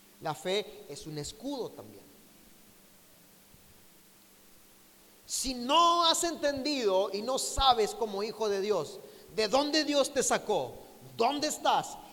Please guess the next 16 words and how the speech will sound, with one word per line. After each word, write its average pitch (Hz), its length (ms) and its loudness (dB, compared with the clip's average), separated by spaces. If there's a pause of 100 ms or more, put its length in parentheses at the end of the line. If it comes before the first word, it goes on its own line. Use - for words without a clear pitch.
(120)
y 170 160 -8
a 170 100 0
dónde 233 360 0
vas, 311 420 4 (320)
estás 226 720 0
desprotegido. 170 920 -8 (2250)
Eres 277 460 2
presa 269 440 2
fácil 254 640 0 (240)
para 208 240 0
ser 254 520 -4
desviado 208 680 2 (220)
del 180 140 -2
propósito 160 720 -8
de 113 120 -14
Dios. - 420 -12